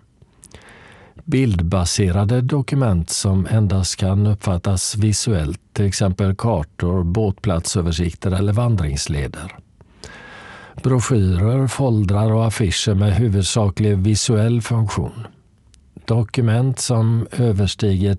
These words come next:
tio sidor tillgäng-, tillgänglighetsanpassas inte. Alla medarbetare har tillgång till digitala utbildningar och stöd.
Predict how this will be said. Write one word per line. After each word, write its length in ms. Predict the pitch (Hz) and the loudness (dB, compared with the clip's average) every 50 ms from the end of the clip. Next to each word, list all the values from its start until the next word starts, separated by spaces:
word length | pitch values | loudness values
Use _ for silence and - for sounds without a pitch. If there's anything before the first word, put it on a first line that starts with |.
| - | -4
tio 460 | - - 131 113 92 85 85 85 82 | -4 -2 0 0 2 0 0 0 0
sidor 600 | 85 - - - 139 123 110 104 107 110 117 113 107 - - - - - - - - - | -2 -2 -2 -2 0 0 2 2 2 2 2 0 -2 -6 -12 -20 -20 -20 -20 -20 -10 -4
tillgäng-, 640 | - 143 147 135 110 98 101 101 101 101 104 104 - - - - | -2 0 0 2 2 2 2 2 2 2 2 0 -2 -4 -10 -4
tillgänglighetsanpassas 1400 | - 143 131 120 107 104 98 95 90 87 92 98 92 - - 107 98 92 - 101 95 - - 110 104 95 - - | -2 0 2 2 2 2 2 2 2 2 0 0 0 -2 -2 -2 -2 0 0 -2 -2 -2 0 -2 -2 -2 -2 -2
inte. 560 | - 123 113 92 69 - - - - - - - - - - _ _ _ _ _ _ - - - _ _ _ _ _ _ - - _ _ - - - - - - - - - - - - - - - - - - - - - - - | 0 0 2 0 0 -4 -6 -8 -8 -8 -8 -12 -18 -20 -20 _ _ _ _ _ _ -20 -20 -20 _ _ _ _ _ _ -20 -20 _ _ -20 -20 -20 -20 -20 -20 -20 -20 -20 -20 -18 -18 -18 -18 -18 -18 -20 -20 -20 -20 -20 -20 -8
Alla 280 | - 160 165 165 139 135 | -4 0 0 2 2 4
medarbetare 640 | 143 156 156 131 123 104 117 110 107 104 - 117 117 | 2 2 2 2 2 2 2 2 0 0 0 0 0
har 100 | 117 107 | 0 0
tillgång 420 | - 131 135 110 92 104 98 98 | 2 0 2 2 2 2 2 2
till 340 | - - 113 110 101 101 98 | 2 2 2 2 2 2 2
digitala 520 | 104 117 104 113 107 - 107 95 85 87 | 2 2 2 2 2 2 2 2 2 2
utbildningar 640 | 95 101 104 - - 101 87 80 80 82 92 92 90 | 2 2 0 0 0 0 0 2 2 2 2 2 2
och 100 | 92 95 | 2 0
stöd. 420 | - - - 107 - - - - | 0 0 -2 -2 -2 -2 -6 -10